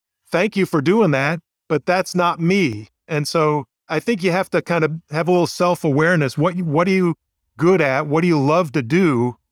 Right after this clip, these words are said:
And then if you wanna be in the O B L space or in the outpatient space, y-, you're gonna need a team of people that kind of believe your mission. For me, for us, it was people that wanted to care for women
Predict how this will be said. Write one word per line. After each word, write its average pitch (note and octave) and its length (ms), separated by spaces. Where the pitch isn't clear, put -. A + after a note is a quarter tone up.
And E3 180
then E3+ 380
if D3+ 160
you D#3 80
wanna G3 300
be E3 120
in D3 140
the C#3 260
O D3 160
B C3+ 200
L C#3 180
space D#3 500
or C3+ 80
in B2+ 80
the B2+ 100
outpatient C#3+ 540
space, C3 480
y-, E3 160
you're F3+ 140
gonna G#3 200
need F#3+ 180
a D3+ 60
team G#3 400
of A#2+ 120
people C3 500
that B2+ 240
kind F3 200
of A#2+ 120
believe D#3+ 480
your D#3+ 180
mission. C#3+ 600
For D3 240
me, F3+ 400
for D3+ 240
us, F3 300
it D3+ 100
was C#3 320
people E3+ 280
that D3 220
wanted E3 300
to D#3+ 60
care E3+ 320
for E3+ 180
women D3 500